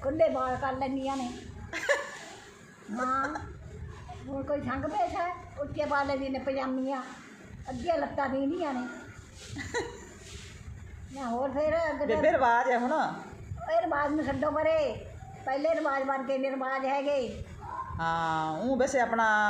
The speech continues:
Speaker 2: ਮਤਲਬ ਕਿ ਬੋਲੀਆਂ ਪਾ ਕੇ ਨੱਚਣਾ ਚਾਹੀਦਾ ਹੈ, ਇਹ ਤਾਂ ਤੇਰੀ ਗੱਲ
Speaker 1: ਹਾਂ,
Speaker 2: ਸਹੀ ਹੈ ਨਾ?
Speaker 1: ਬੋਲੀਆਂ ਪਾ ਕੇ
Speaker 2: ਬੋਲੀਆਂ ਤਾਂ ਹੀ
Speaker 1: ਨੱਚਦੀਆਂ
Speaker 2: ਬਣੀਆਂ ਨੇ ਜੇ ਵੀ ਬ-, ਮਤਲਬ ਕਿ ਪਾਉਂਦੇ ਸੀਗੇ, ਹੈ ਨਾ?
Speaker 1: ਪਾਉਂਦੇ ਤੇ ਨਾਲੇ
Speaker 2: ਹਮ।
Speaker 1: ਜਦ ਵੀ ਨਾ ਇਹ, ਅਮ,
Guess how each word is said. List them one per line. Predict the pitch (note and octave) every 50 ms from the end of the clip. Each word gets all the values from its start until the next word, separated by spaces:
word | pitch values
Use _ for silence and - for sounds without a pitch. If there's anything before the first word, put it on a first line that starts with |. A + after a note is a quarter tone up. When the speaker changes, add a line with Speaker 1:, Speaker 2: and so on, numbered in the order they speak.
| G#3 G3+ G3+
Speaker 2:
ਮਤਲਬ | G3+ G3+ G3 G3 G#3+
ਕਿ | F#3+
ਬੋਲੀਆਂ | A3+ G#3+ A3+ A3 G3+ A3+ A3
ਪਾ | G#3+ A3 A3
ਕੇ | A3 B3+ A#3+ G#3
ਨੱਚਣਾ | G3 A3+ B3 - A3 G3 G3+
ਚਾਹੀਦਾ | G3 C#3+ E3 D#3 C#3 B2 D#3+
ਹੈ, | F3+ F#3
ਇਹ | F#3
ਤਾਂ | F#3 B3+
ਤੇਰੀ | C4 A#3+ A3+ G#3 G#3 F#3+
ਗੱਲ | F#3+ F3+ F#3
Speaker 1:
ਹਾਂ, | F3+
Speaker 2:
ਸਹੀ | F#3+ D#3 D3+ F3 G3 G3+
ਹੈ | F#3+
ਨਾ? | G#3 - -
Speaker 1:
ਬੋਲੀਆਂ | C4 C4+ B3+ C4+ C#4+ C#4+
ਪਾ | C4 C#4+
ਕੇ | C#4 -
Speaker 2:
ਬੋਲੀਆਂ | A#3 A#3+ A#3+ C#4 C#4 C#4
ਤਾਂ | C#4 A#3 C4
ਹੀ | C4+
Speaker 1:
ਨੱਚਦੀਆਂ | C4+ B3 A3 A3+
Speaker 2:
ਬਣੀਆਂ | G#3 A3+ A#3+ A3+ A3+ A#3+
ਨੇ | C#4+ D#4 D#4 D4+
ਜੇ | C4+ A#3+ A#3 A#3
ਵੀ | G#3+ A3+ A#3 A3+ A3+ A3
ਬ-, | G#3 F3 - - G3+ G#3 G#3 G#3 G#3
ਮਤਲਬ | G3+ G#3 G#3 A3 G#3+
ਕਿ | A#3 A3
ਪਾਉਂਦੇ | A3 - G#3 F#3+ F3+ E3+ F3+ E3+
ਸੀਗੇ, | F3 D#3+ D#3 F3
ਹੈ | G#3+ B3+
ਨਾ? | C#4
Speaker 1:
ਪਾਉਂਦੇ | C4 D4 D4+ C#4
ਤੇ | - D4 D4 C#4+ C#4
ਨਾਲੇ | C4 B3 B3+ C#4 C#4+ D4 D4
Speaker 2:
ਹਮ। | C#4+ C4+
Speaker 1:
ਜਦ | C4+ C4+ C4+ C4 C#4 C4+ B3+
ਵੀ | C#4 D4
ਨਾ | D4+ F4 F#4 D#4+ C#4+
ਇਹ, | D4 C#4+
ਅਮ, | C#4 C#4 B3 C4 C4 C4+ C4